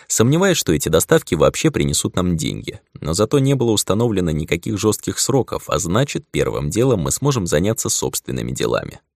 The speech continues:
Наш путь лежал к корабельному могильнику, и несмотря на то, что мы собирались задержаться там надолго,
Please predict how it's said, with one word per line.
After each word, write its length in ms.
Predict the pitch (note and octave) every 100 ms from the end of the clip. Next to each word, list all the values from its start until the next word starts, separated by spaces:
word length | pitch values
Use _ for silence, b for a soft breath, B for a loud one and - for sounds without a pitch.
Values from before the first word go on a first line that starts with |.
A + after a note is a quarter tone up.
| _ _ _ _ _ _ _ _
Наш 240 | D2+ A2+ -
путь 220 | D#3 C#3+
лежал 340 | A#2+ G#2 B2
к 40 | -
корабельному 560 | G2+ F#2+ A#2 G#2+ G2
могильнику, 640 | F2+ F2+ A2 A2+ B1 - G1+
и 60 |
несмотря 500 | C2+ C#2+ E2 E2 G2+
на 100 | G#2
то, 220 | G2 F#2+ A#2+
что 180 | -
мы 100 | D2
собирались 520 | - C#2+ D2 D#2 D#2 E2+
задержаться 580 | E2+ F2 E2+ C2 -
там 220 | - C2 C2
надолго, 500 | C#2+ F#2 G#2+ A2+